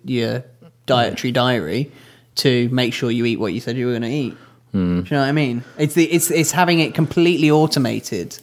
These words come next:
Speaker 2: Yeah,
Speaker 1: that
Speaker 2: but then
Speaker 1: I
Speaker 2: it
Speaker 1: think
Speaker 2: might
Speaker 1: is
Speaker 2: make
Speaker 1: the
Speaker 2: the
Speaker 1: challenge.
Speaker 2: choice for you. You might be like, "Have that meal, you're having this on Monday, you're having this on your lunch, and you're gonna be near
Speaker 1: Well, I
Speaker 2: Pret
Speaker 1: mean,
Speaker 2: to
Speaker 1: if
Speaker 2: grab
Speaker 1: he's willing
Speaker 2: this."
Speaker 1: to cook it for me as well, then
Speaker 2: Oh,
Speaker 1: I'm
Speaker 2: wow.
Speaker 1: all in.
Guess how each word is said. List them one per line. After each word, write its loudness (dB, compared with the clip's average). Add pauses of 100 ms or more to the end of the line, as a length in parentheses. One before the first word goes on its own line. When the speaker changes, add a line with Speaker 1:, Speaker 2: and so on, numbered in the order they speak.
(300)
Speaker 2:
Yeah, -2
Speaker 1:
that 2
Speaker 2:
but 2
then 0
Speaker 1:
I 2
Speaker 2:
it 2
Speaker 1:
think 2
Speaker 2:
might 2
Speaker 1:
is 0
Speaker 2:
make 0
Speaker 1:
the 2
Speaker 2:
the -2
Speaker 1:
challenge. -2
Speaker 2:
choice -12
for 2
you. 2
You 2
might 2
be 2
like, 2
"Have -2
that 0
meal, 0
you're 2
having 0
this 0
on 0
Monday, 0
you're 2
having -2
this 0
on 2
your 2
lunch, -2
and 0
you're 2
gonna 0
be 0
near 2
Speaker 1:
Well, -4
I 0
Speaker 2:
Pret -2
Speaker 1:
mean, 0
Speaker 2:
to 2
Speaker 1:
if -2
Speaker 2:
grab 0
Speaker 1:
he's -8
willing 0
Speaker 2:
this." -8
Speaker 1:
to -16
cook -2
it -4
for -4
me -4
as -6
well, 0
then -2
Speaker 2:
Oh, 0
Speaker 1:
I'm 2
Speaker 2:
wow. 0
Speaker 1:
all 4
in. -2